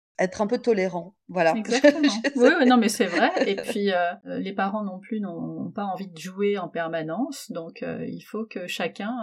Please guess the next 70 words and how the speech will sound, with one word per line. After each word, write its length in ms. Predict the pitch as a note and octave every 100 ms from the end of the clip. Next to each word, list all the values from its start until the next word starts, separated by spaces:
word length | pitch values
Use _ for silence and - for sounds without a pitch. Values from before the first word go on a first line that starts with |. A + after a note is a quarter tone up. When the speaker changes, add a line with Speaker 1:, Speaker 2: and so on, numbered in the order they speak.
| F#3+
Speaker 2:
euh, 200 | E3+ E3 G3 -
trouve 360 | - C4 C4+
des 120 | G#3 G#3
solutions 680 | A#3+ G#3+ G3+ - F#3 B3 E4
et, 200 | F#3+ E3+
euh, 40 |
s'adapte. 340 | F3 A3 G3 A3+
Speaker 1:
Voilà, 340 | F3 F#3+ F#3+ E3+ D#2+
et 120 | - F#3+
nous 120 | A#3+
aussi 240 | B3+ -
en 80 | A#3+
tant 140 | A3+ G#3
que 40 |
passagers, 480 | G#3 G3+ G3 F3+ F3
il 60 | G#3
faut 120 | G3+
aussi 180 | F#3+ G#3
supporter 680 | - F#3 F3+ F3+ - D3+ D#3+
quand 140 | D#3+
les 180 | E3 D#3+
Speaker 2:
Mais 0 |
Speaker 1:
enfants, 200 | F#3 F3
Speaker 2:
oui. 200 | D#3+ G3 C#4+
Speaker 1:
euh, 280 | C#3 C#3+ D3+
grognent 400 | D#3 D3+ E3 D#3+
ou 60 |
râlent, 320 | C#3 D3 C#3+ D3
voilà, 260 | D3+ B2+
parce 180 | C#3+ -
que 120 | -
c'est, 240 | C3 - - _ _ _
c'est 180 | - G3
comme 220 | F3+ D#3+
ça. 460 | D3+ D3 D#3 F3+ E3+
Et 240 | D3+ D3 _ _ _ _ _ _ -
je, 260 | F3 E3
je, 260 | D#3 D#3 D3
je 160 | D#3
souffre 360 | D#3+ - C#4 C4+
toujours 400 | B3+ C#4 C4+ D4
quand 80 | B3+
je 100 | A3
sens 260 | - C4 B3+
que 80 | A#3
les 140 | G3+
gens 200 | G#3 A3
regardent 440 | A#3 G#3+ G#3+ A3 G3
les 160 | G3
parents 360 | G3 G3 G#3+ G#3
en 100 | G3
un 240 | F3 F3+ E3
peu. 120 | F#3+
Je 80 | C#4
dis, 60 |
bah, 220 | - - -
il 60 |
y 40 | A3+
a 40 |
pas 140 | D4+
de 60 | C#4+
recette 320 | B3+ C4 B3+
miracle, 420 | A#3+ A3+ G#3+ A3 -
justement, 460 | F#3 G#3 F#3+ G#3+
donc, 220 | A3 E3+
Speaker 2:
C'est, 20 | F#3
Speaker 1:
euh, 80 |
bon. 120 | F#3+ A#3
Speaker 2:
mais 160 | A#3
non, 300 | A3+ A3+ B3